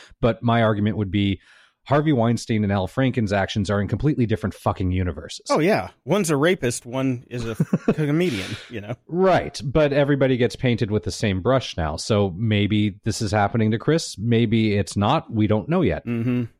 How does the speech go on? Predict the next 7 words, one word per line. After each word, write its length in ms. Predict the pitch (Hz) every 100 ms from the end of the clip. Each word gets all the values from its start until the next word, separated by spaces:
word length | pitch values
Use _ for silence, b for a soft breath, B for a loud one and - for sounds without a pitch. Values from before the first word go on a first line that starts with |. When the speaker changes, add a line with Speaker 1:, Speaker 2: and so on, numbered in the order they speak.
| _ _ _ _ _
Speaker 1:
So, 300 | - - 85 85
but, 200 | 90 98
uh, 40 |
it, 420 | 95 90 107 85
I 200 | 90 107
know 260 | 101 104 101
you're, 360 | 101 101 92